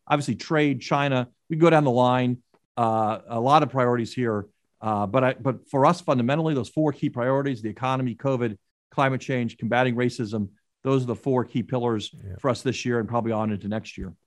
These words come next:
Speaker 2: Well, listen, Ron, we truly appreciate your time. I mean, more importantly, I just wanna thank you on behalf of our entire country. You have done an amazing job, what I think is really being one of the most transparent chief of staffs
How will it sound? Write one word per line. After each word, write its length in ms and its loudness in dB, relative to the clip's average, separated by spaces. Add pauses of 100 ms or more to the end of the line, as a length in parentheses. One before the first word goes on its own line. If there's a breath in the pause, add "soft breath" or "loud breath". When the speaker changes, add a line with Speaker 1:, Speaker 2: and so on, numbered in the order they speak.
(540 loud breath)
Speaker 2:
Well, 100 2
listen, 300 2
Ron, 380 0
we 260 2
truly 420 2
appreciate 540 2
your 120 -2
time. 600 -2
I 80 -2
mean, 160 4
more 180 4
importantly, 580 2
I 120 2
just 180 -2
wanna 380 0 (120)
thank 240 0
you 140 2
on 140 0
behalf 380 0
of 120 -4
our 160 0
entire 360 -2
country. 500 -4
You 480 0
have 280 -2
done 300 -2
an 140 -4
amazing 500 -2
job, 300 0 (240)
what 160 2
I 160 0
think 260 -4
is 160 -2
really 240 4
being 400 -2 (180)
one 200 2
of 60 -2
the 60 0
most 300 -2
transparent 720 -4
chief 300 -6
of 80 -6
staffs 500 -4